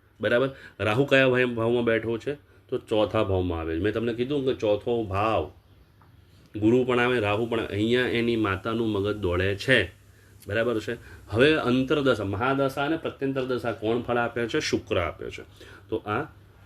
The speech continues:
શુક્ર. બરાબર? બીજું કે સાથે સાથે આપણે જોવા જઈએ તો રાહુ ચોથા ભાવમાં આવેલો છે, તો બુધના અંદર રાહુ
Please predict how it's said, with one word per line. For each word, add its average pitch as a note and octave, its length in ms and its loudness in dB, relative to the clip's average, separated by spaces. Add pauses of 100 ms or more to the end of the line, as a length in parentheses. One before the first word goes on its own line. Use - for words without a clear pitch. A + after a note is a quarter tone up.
(100)
શુક્ર. - 320 -4 (2250)
બરાબર? A#2 280 0 (320)
બીજું F3 360 2 (380)
કે C3+ 80 -2
સાથે B2 300 2
સાથે D#3 220 0
આપણે D3 200 0
જોવા C#3 260 2
જઈએ C#3 480 -2 (300)
તો A2+ 120 2
રાહુ G#2+ 300 2
ચોથા C#3+ 320 0
ભાવમાં A#2+ 320 0
આવેલો A2 180 -2
છે, D3 160 -4 (360)
તો B2+ 80 2
બુધના B2 600 2
અંદર G2 560 0 (680)
રાહુ G2+ 640 2